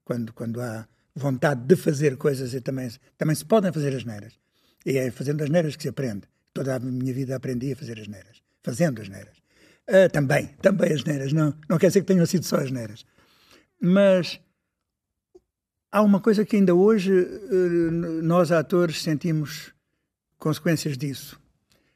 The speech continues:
Houve um grande entusiasmo na parte da criação do espetáculo, da arte, do teatro.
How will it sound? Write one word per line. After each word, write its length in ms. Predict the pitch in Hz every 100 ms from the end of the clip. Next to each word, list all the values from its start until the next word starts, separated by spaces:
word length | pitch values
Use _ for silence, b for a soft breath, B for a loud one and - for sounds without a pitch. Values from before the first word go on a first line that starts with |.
| _ _ _
Houve 180 | - 151
um 40 | 185
grande 240 | 208 196
entusiasmo 580 | 185 160 170 185 185 180
na 120 | 160
parte 320 | - 175 -
da 80 | 165
criação 720 | - 175 160 - 170 156 135 - _ _ _ _ _ _ _ - 247 _ _ _
do 100 | 156
espetáculo, 560 | - 143 - 151 127 127
da 120 | 143
arte, 320 | 151 135 -
do 100 | 131
teatro. 480 | - 170 143 -